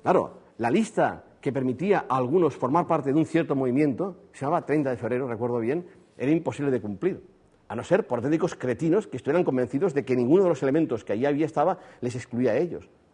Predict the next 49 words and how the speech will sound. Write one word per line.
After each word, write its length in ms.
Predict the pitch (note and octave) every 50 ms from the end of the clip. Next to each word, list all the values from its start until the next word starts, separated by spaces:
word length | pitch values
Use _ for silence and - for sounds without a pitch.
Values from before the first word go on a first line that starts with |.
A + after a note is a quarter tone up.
| _ _ _ _ _ _
Entonces, 200 | _ C3 C#3 -
claro, 180 | C3 D#3+ F#3
yo 80 | B2+ B2
automáticamente 600 | A#2 - B2+ C#3 C3+ D3 C#3+ C3+ D3 C#3+ C#3+ F#3+
no 120 | F3+ B2
fui, 240 | - - E3 G3 F3 - - - _ _ _ _ -
porque 240 | - B2+ - - A#2
yo 140 | G#2+ C#3+ E3
no 80 | E3 C3
soy 220 | - E3 E3 C#3+
el 80 | G#2 F2
mejor, 260 | F2 D#2+ - D#2 - - - _ _ _ _ _ _ _ _ _ _ _
ni 160 | - G2+ A#2+ B2
remotamente, 580 | A2 A#2 C#3 D3 C#3 C#3+ A#2 A2+ B2+ - A#2
te 40 | G2+
digo, 140 | G#2 G2+ F#2
"Oye, 100 | G2+ A2+
no 180 | G2+ G2+ A2+
voy". 180 | G#2 F#2 F#2+ C3+
No 60 | D#3+ - - _ _ _ _ _
voy 80 | A2 A2
porque, 240 | F#2+ C#3+ C3+ C#3 C3
hostia, 180 | A2 - D#3+
igual 480 | C#3 A2+ C3 D3 D#3 D3 C#3+ B2+ A#2+ G#2+
descubren 460 | G#2+ G#2+ - - D3 C3 A#2+ A#2 A2
que 120 | G#2 A2+ G2+
compro 320 | B2+ B2+ B2 A#2 A#2 A2+
el 80 | G#2+ F#2
Corte 280 | G2+ A2 G2 G2+ G#2+
Inglés 280 | G2 G2+ C3 D3+ B2 -
y 40 | B2
que 180 | - A#2 G#2+ G#2
uso, 360 | C#3 C3+ - - B2+ A2 - - - -
y 60 | - A2
que 100 | - A#2
me 160 | F#2+ A#2 A2
pongo 240 | C3+ C#3+ C3+ C3+ B2+
en, 180 | A#2+ A#2+ A2
a 60 | A2+
gasolina 460 | A2+ A2+ A2 - A2+ A2+ C#3 C3+ B2+ A#2+
en 60 | A#2
la, 140 | G#2+ A2+ A#2+
en 60 | A#2+
la 80 | A2+
B 140 | G#2+ G#2+ G2
P, 100 | - C3+
claro. 220 | A#2+ C3 F3 D3 - - - - - - _ - _ _ _ _ _ _ _
Entonces, 240 | _ - F3 F3 -
claro, 340 | F3 E3+ D3 F#3 G#3+ -